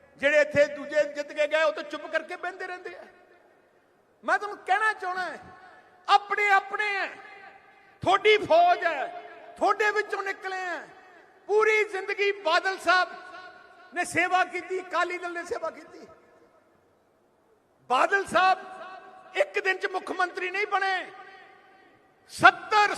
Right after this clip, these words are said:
ਸਾਲ ਅਕਾਲੀ ਦਲ ਦੇ ਵਿੱਚ ਸੇਵਾ ਕੀਤੀ ਤਾਂ ਮੁੱਖ ਮੰਤਰੀ ਬਣੇ ਬਾਦਲ ਸਾਹਿਬ। ਪਹਿਲੇ ਜਿਵੇਂ ਝੁੰਦਾ ਸਾਹਿਬ ਹੈ,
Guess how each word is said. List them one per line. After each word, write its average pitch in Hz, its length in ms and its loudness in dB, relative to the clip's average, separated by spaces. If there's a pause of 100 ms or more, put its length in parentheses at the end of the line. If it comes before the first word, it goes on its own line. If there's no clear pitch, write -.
ਸਾਲ 381 480 6
ਅਕਾਲੀ 349 460 0
ਦਲ 330 200 0
ਦੇ 320 140 -4
ਵਿੱਚ 320 160 -10
ਸੇਵਾ 285 340 -2
ਕੀਤੀ 277 320 -14
ਤਾਂ 285 260 -6
ਮੁੱਖ 285 220 -10
ਮੰਤਰੀ 262 340 -12
ਬਣੇ 240 260 -10
ਬਾਦਲ 254 360 -10
ਸਾਹਿਬ। 208 260 -12 (1040)
ਪਹਿਲੇ 381 380 6
ਜਿਵੇਂ 359 280 -4
ਝੁੰਦਾ 330 400 0
ਸਾਹਿਬ 359 320 4
ਹੈ, 330 200 2